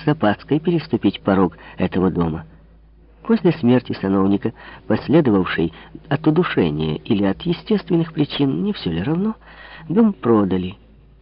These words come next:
потом забросили и, наконец,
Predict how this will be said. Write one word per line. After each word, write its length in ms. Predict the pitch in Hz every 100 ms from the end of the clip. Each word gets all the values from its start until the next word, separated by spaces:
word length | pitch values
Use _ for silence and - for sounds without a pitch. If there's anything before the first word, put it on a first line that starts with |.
| -
потом 300 | 202 254 185
забросили 680 | 120 95 92 90 - 87 - - - - _ - -
и, 80 | 120
наконец, 380 | 127 120 113